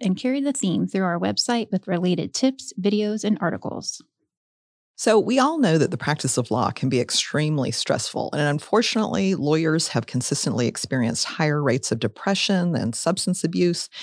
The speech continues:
Speaker 2: Because of this, the Florida Bar's Mental Health and Wellness of Florida Lawyers Committee continues to strive to bring awareness to the resources that are available to our bar members. They can all be found on the Health and Wellness Center webpage on the main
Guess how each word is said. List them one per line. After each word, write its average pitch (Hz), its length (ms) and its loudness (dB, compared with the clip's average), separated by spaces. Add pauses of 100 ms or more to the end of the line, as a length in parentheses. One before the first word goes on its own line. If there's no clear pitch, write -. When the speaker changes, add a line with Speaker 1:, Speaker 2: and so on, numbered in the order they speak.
(320)
Speaker 2:
Because - 420 2
of 127 120 0
this, 120 380 0
the 151 100 2
Florida 196 320 2
Bar's 139 420 2
Mental 165 260 4
Health 151 300 0
and 131 160 -2
Wellness 131 400 0
of 113 100 -2
Florida 147 280 2
Lawyers 131 460 2
Committee 117 460 0 (500)
continues 240 680 4
to - 80 -2
strive 123 580 0
to - 120 -2
bring 151 280 0
awareness 123 600 2
to - 120 0
the 139 140 0
resources 135 680 -2
that 127 120 2
are 120 120 2
available 131 500 0
to 127 220 -4
our 127 120 0
bar 123 240 0
members. - 520 -2 (460)
They 180 120 4
can 175 100 -2
all 156 240 4
be 233 140 2
found 143 500 0
on 135 200 0
the 135 40 -2
Health 151 300 2
and 156 120 2
Wellness 147 360 2
Center 135 420 -2
webpage 143 640 0
on 135 140 2
the 135 100 0
main 151 460 2